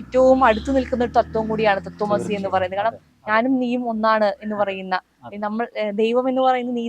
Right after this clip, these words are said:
Speaker 1: തന്നെയാണ് എന്ന് പറയുന്നത്, അത്
Speaker 2: അതെ.
Speaker 1: തന്നെയാണ് തെയ്യം മുന്നോട്ട് വെക്കുന്ന
Speaker 2: അതെ.
Speaker 1: ഒരിതും. അപ്പോ ആ ഒരു അവിടെ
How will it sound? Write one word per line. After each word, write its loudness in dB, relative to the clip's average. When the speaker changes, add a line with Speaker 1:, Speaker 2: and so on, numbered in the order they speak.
Speaker 1:
തന്നെയാണ് -2
എന്ന് -6
പറയുന്നത്, -10
അത് 4
Speaker 2:
അതെ. 6
Speaker 1:
തന്നെയാണ് 4
തെയ്യം 0
മുന്നോട്ട് -4
വെക്കുന്ന -4
Speaker 2:
അതെ. -20
Speaker 1:
ഒരിതും. -4
അപ്പോ 2
ആ 8
ഒരു -2
അവിടെ 4